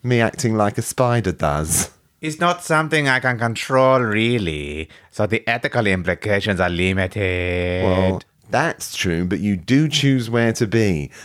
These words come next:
Speaker 1: and therefore where plops are more likely to occur. So do you choose to avoid situations in which an unexpected plop could be potentially embarrassing?
Speaker 2: I just think people should grow up.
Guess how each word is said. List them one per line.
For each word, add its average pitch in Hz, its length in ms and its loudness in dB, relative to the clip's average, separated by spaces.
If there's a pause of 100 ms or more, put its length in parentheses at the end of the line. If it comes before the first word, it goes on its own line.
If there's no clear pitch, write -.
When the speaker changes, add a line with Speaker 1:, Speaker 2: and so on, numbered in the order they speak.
(100)
Speaker 1:
and 95 160 2
therefore 85 560 2
where 85 220 0
plops - 420 -2
are 87 60 2
more 95 260 2
likely 92 300 0
to 82 180 -4
occur. 85 560 -2 (480)
So 107 300 2
do 127 140 0
you 175 220 2
choose 185 380 0
to 196 140 2
avoid 202 320 2
situations 202 760 0
in 196 140 2
which 196 180 0
an 185 60 2
unexpected 175 720 0
plop 190 280 0
could 170 200 -2
be 180 100 2
potentially 185 540 0
embarrassing? 202 720 2 (1120)
Speaker 2:
I 139 200 0
just 117 260 0
think 101 260 0
people 110 240 0
should 101 220 -2
grow 95 220 4
up. 95 680 0